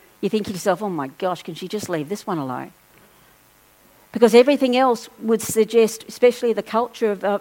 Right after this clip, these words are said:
of the last maybe twenty years, has been the idea of, "No, you can have more. You can have more as a Christian." And the whole objective of even becoming a Christian is so we can find out ways to have more. And I,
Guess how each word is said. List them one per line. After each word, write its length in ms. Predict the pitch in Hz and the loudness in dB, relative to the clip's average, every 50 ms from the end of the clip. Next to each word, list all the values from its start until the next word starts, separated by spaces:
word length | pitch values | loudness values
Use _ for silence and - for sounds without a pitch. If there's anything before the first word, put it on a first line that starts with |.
| - | -2
of 160 | - 190 190 190 | -2 -2 0 0
the 60 | 202 | 2
last 340 | 196 202 202 208 190 - - _ _ _ _ _ | 4 4 4 2 0 -4 -10 _ _ _ _ _
maybe 260 | 220 208 214 196 185 | -6 -6 -4 -4 -6
twenty 300 | 170 - - 214 214 190 | -6 -6 -6 -4 -4 -2
years, 260 | 175 185 208 220 220 220 | -2 0 0 0 0 -2
has 140 | 190 170 | -6 -6
been 240 | - 214 202 196 190 | -4 -2 -2 -2 -2
the 80 | 190 180 | 0 -2
idea 280 | 175 170 180 202 196 | -2 -2 0 0 0
of, 120 | 185 180 - - - - - | -2 -2 -4 -10 -18 -6 -4
"No, 60 | 226 | -2
you 160 | 240 233 226 | -2 -2 -2
can 120 | - 214 208 | -4 -2 -2
have 200 | 214 208 175 180 | 0 0 -2 -2
more. 460 | 185 208 247 277 294 294 269 202 - - _ _ _ _ _ _ _ - - _ _ _ | -2 -2 0 0 0 0 -2 -2 -4 -6 _ _ _ _ _ _ _ -20 -20 _ _ _
You 80 | - 247 | -6 -2
can 140 | 269 262 | 2 4
have 160 | 269 262 202 226 | 4 4 4 2
more 240 | 233 269 294 302 | 2 4 4 4
as 100 | 294 - | 4 2
a 20 | - | -2
Christian." 340 | - - 220 - - - 202 | -6 -6 -6 -6 -4 -4 -4
And 60 | 214 | -2
the 60 | 226 | 2
whole 220 | 208 269 269 254 | 2 4 4 2
objective 400 | 233 196 - 262 262 - 254 226 | 0 0 0 -2 -2 0 0 0
of 120 | 240 214 196 - - - - | 0 0 -2 -6 -16 -8 -2
even 320 | 254 254 220 247 240 220 - - - - | 0 4 6 6 4 4 0 -4 2 4
becoming 420 | 233 226 - 269 330 339 370 330 | 4 6 6 6 6 6 6 4
a 60 | 285 | 2
Christian 400 | 247 - 240 240 - - - 233 | 2 0 0 -2 -2 -2 -2 -2
is 100 | 233 220 | -2 0
so 140 | - 262 247 | 2 2 2
we 100 | 226 240 | 2 2
can 140 | - 240 233 | 0 -2 0
find 320 | - - 277 277 302 285 | 2 4 6 6 6 8
out 180 | 277 262 - - | 8 8 8 8
ways 260 | 269 294 320 311 - | 8 8 8 8 6
to 100 | - 302 | 4 4
have 180 | 302 349 370 320 | 6 6 6 6
more. 460 | 285 330 359 392 392 403 403 392 349 - - - - - _ _ - - - - - _ _ _ _ _ _ _ _ _ _ _ _ _ _ _ _ _ _ _ _ - _ _ _ _ _ _ _ _ _ _ _ _ _ _ _ _ _ _ _ _ - _ _ _ _ _ _ _ _ _ _ _ _ _ _ _ _ 427 | 8 10 10 10 10 10 8 8 8 8 6 2 -4 -18 _ _ -20 -20 -20 -20 -20 _ _ _ _ _ _ _ _ _ _ _ _ _ _ _ _ _ _ _ _ -20 _ _ _ _ _ _ _ _ _ _ _ _ _ _ _ _ _ _ _ _ -20 _ _ _ _ _ _ _ _ _ _ _ _ _ _ _ _ 2
And 80 | 415 427 | 6 8
I, 220 | 453 480 523 - | 10 10 8 8